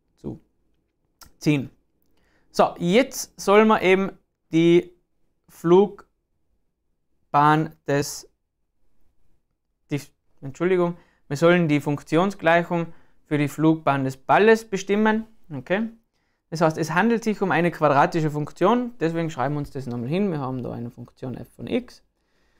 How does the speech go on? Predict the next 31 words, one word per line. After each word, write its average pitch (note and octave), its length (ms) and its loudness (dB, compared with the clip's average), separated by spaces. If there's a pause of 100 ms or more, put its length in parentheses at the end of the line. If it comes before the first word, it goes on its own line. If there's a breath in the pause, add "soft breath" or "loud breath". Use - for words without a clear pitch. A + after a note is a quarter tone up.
(440)
Quadratische D#3+ 540 2
Funktion F#3+ 520 4
schaut D#3 280 2
folgendermaßen D3 640 2
aus: A3 300 2
a C#3+ 200 0
mal D3 160 0
x A3+ 200 -2
Quadrat F3+ 520 0
plus A3+ 380 2
b F3 280 6
mal D3 320 0
x - 400 -4 (220)
plus F3+ 400 2 (160)
c. - 240 -10 (1160)
Und E3 140 2
unsere F3 340 8
Aufgabe A#3 420 2
wird E3+ 220 4
es D#3+ 140 -2
sein, G3+ 340 4
das - 180 -8
a, F3+ 300 4
das D#3+ 180 -6
b D#3 200 0
und D#3 180 -2
das B2+ 120 -16
c G3+ 200 -2
zu F#3+ 100 -8
bestimmen, D#3 460 -6
beispielsweise D3 1000 2